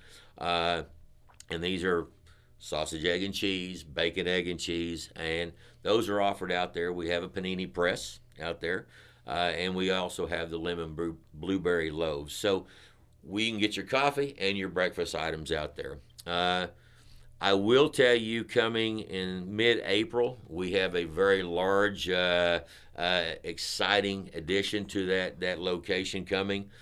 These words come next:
I am not gonna get into it. This is about a teaser today, uh, but it will be a great addition to that area for,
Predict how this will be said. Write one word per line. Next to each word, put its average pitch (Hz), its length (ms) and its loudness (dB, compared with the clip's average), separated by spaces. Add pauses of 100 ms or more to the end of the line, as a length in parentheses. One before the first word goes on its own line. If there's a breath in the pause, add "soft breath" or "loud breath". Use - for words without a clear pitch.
(180 soft breath)
I 87 140 0
am 87 220 -2
not 87 260 0
gonna 85 140 0
get 87 160 -2
into 104 340 0
it. 160 140 0
This 85 180 -4
is 82 80 -6
about 82 300 -2
a 76 80 -4
teaser 110 440 0
today, 117 420 2 (520 soft breath)
uh, 85 340 0
but 92 200 2
it 107 180 6
will 107 160 2
be 95 380 0
a 87 380 0
great 95 420 4
addition 95 460 0
to 92 80 0
that 90 200 4
area 87 380 4
for, 87 380 0